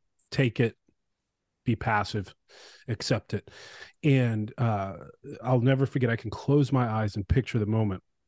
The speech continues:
My mother was on top of me, uh, beating me with closed fists, you know, punching me. And, um, it was probably, it, in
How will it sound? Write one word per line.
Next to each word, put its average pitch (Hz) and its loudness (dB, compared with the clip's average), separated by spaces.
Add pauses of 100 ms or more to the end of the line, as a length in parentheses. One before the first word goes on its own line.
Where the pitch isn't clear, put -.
(600)
My 123 6
mother 127 6
was 123 6
on 117 4
top 101 0
of 98 -2
me, 101 2 (400)
uh, 104 -2 (140)
beating 113 2
me 101 -2 (300)
with 120 0 (160)
closed 127 2
fists, - -2
you 113 2
know, 98 0
punching 117 2
me. 101 -2 (640)
And, 113 0 (100)
um, 104 0 (800)
it 131 2
was 113 0 (800)
probably, 135 4
it, - 0 (680)
in 135 4